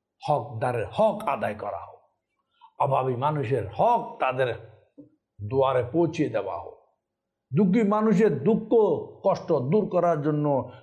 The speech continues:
সর্বদা ব্যস্ত থাকা হোক। শুধু সেলফি, শুধু নিউজ মিডিয়ার জন্য না, সত্যিকার অর্থে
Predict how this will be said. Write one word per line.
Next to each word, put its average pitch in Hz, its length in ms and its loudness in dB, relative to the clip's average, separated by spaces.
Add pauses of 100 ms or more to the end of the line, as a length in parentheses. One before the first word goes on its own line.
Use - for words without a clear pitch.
সর্বদা 139 600 0
ব্যস্ত 180 440 0
থাকা - 300 -4
হোক। - 400 -18 (500)
শুধু 110 220 -12
সেলফি, 190 720 -4 (500)
শুধু 123 280 -4
নিউজ 202 760 2 (680)
মিডিয়ার 247 460 4
জন্য 143 260 0
না, 117 280 -8 (880)
সত্যিকার 160 640 -2
অর্থে 131 680 -4